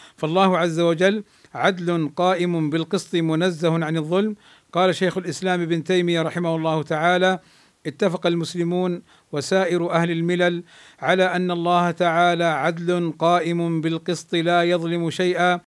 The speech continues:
بل هو منزه عن الظلم، والظلم وضع الشيء في غير موضعه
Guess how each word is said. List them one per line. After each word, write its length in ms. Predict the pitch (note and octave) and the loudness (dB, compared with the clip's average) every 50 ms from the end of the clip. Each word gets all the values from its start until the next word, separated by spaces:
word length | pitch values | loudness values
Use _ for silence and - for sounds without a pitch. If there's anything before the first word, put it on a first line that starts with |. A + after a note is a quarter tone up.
| _ _ _ _ - | _ _ _ _ -4
بل 200 | D#3+ E3+ E3+ E3+ | -2 0 0 2
هو 260 | D#3+ F3+ F#3 F3+ F3 | 2 2 2 2 2
منزه 600 | F3 E3+ E3+ E3+ F3+ E3+ D#3 E3 E3+ D#3+ E3+ F3+ | 0 0 0 0 0 -2 0 0 2 2 2 0
عن 160 | D3+ D3+ E3+ E3 | 0 -2 -2 -2
الظلم، 400 | D#3 D3 E3 F3+ F3+ E3 C#3 - - - - - _ _ - | -2 0 0 0 0 0 -2 -8 -12 -20 -20 -20 _ _ -6
والظلم 420 | E3 D#3 D3+ D#3+ F3+ F#3 F#3 F3+ F3 | -6 -4 -2 0 0 0 0 0 0
وضع 300 | E3+ F3 E3+ E3+ D3+ E3+ | 0 0 0 0 -2 -4
الشيء 380 | D3+ - - F3+ F3+ E3+ E3+ | -4 -2 -2 -2 0 0 -2
في 160 | - - F3 | -2 -2 -4
غير 320 | E3+ F3 F3 F3 E3 E3+ E3 | -2 0 0 0 0 0 0
موضعه 500 | E3+ E3 E3 E3 F#3 F3 E3+ E3+ D#3 | 0 -2 0 0 0 0 2 0 -2